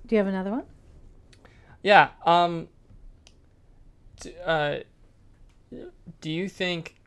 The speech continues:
Speaker 2: people should, as a matter of right, get a month off by law for vacation?
Speaker 1: Oh,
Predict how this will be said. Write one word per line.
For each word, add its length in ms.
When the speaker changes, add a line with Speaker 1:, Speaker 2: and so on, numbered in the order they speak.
Speaker 2:
people 500
should, 800
as 220
a 40
matter 380
of 160
right, 480
get 120
a 60
month 400
off 460
by 180
law 480
for 200
vacation? 480
Speaker 1:
Oh, 280